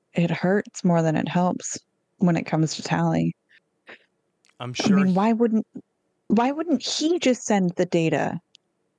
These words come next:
Speaker 1: Like, it would've, if he had the opportunity to record a message,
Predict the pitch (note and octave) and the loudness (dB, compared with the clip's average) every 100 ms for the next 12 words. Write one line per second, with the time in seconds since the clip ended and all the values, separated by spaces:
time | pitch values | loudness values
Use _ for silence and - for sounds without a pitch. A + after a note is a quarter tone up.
0 | - G#3 G3+ - G#3+ G3+ G#3+ A#3 A#3 G#3 | 0 2 2 0 -2 -2 2 2 2 0
1 | - _ _ _ _ _ - A3 G3+ - | -6 _ _ _ _ _ -4 0 0 0
2 | A#3 A3+ A3 A3 G#3+ G#3+ G3+ G3 - G#3 | 2 4 4 2 2 0 0 -2 2 2
3 | G#3 F3+ F3+ E3 D#3+ - - G3+ G3+ D#3+ | 4 2 2 0 0 -2 0 2 2 2
4 | D#3+ G3+ G3 F3+ | 0 0 2 0